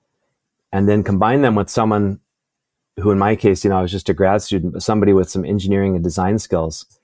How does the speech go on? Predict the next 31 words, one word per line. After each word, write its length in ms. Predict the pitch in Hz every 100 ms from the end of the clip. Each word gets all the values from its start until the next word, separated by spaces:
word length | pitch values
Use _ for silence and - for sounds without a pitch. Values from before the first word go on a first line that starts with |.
| _ _ _
and 180 | - 95
you 60 | 92
can 180 | 98 92
unlock 500 | 104 98 92 87 - _ _ -
so 160 | -
much 220 | 98 90
discovery. 640 | - 85 - 98 87 82 80 _ _ _ _ _ _ _ _ _ _
And 140 | 110 120
then 160 | 123
finally, 500 | 104 113 123 110 95 - _ _ _ _ _ _ _
I 60 | 120
love 140 | 123
mechanical 440 | 131 135 127 120
design, 480 | 104 95 104 110 123
but 160 | 110 -
some 640 | - - - - - 117
engineering 440 | 117 104 113 107 104
work 300 | 101 - _
can 160 | - 92
feel 180 | - 95
so 160 | -
impersonal, 760 | 95 104 - 101 - 120 123 _ _ _ _ -
and 280 | 104 98 - _ - _ _ _
medical 260 | 123 131 123
device 320 | 110 110 104
design 400 | 110 104 104 107
is 140 | 85
deeply 280 | 78 104 123
personal, 640 | 110 117 107 117 110 104 - _ _ _ _ _
you 100 | 101
know, 320 | 95 98